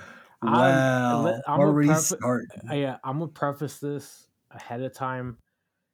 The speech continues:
Speaker 2: um, for our listeners. Found Footage Month is going to be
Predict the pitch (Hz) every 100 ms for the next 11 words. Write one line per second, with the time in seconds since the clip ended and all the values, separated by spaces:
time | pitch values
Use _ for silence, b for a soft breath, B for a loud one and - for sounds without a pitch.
0 | _ _ _ _ _ - 131 117 110 110
1 | - - 120 110 110 120 - 131 127 131
2 | - - _ _ _ _ 143 151 185 185
3 | 156 156 156 135 135 139 135 - _ _
4 | _ 131 120 135 135 131 131 117 123 123
5 | 120 117 110